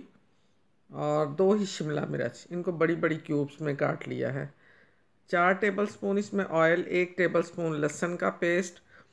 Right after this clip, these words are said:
एक टेबलस्पून कुटी हुई लाल मिर्च,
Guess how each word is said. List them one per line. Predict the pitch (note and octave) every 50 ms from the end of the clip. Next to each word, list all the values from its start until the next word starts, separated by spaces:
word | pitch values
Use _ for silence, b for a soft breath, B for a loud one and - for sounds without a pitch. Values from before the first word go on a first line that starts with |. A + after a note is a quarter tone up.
| b b b b b b _ -
एक | - F3+ F#3+ G3 F#3+ -
टेबलस्पून | F#3+ E3+ F3 E3+ E3 E3 - - E3 D#3+ D#3+ D#3 D3+
कुटी | - E3 D3+ - F3 E3
हुई | E3+ E3
लाल | E3 D#3+ D#3 D#3 D3+ D3+
मिर्च, | E3 E3 D#3+ F3 F3+ F#3 -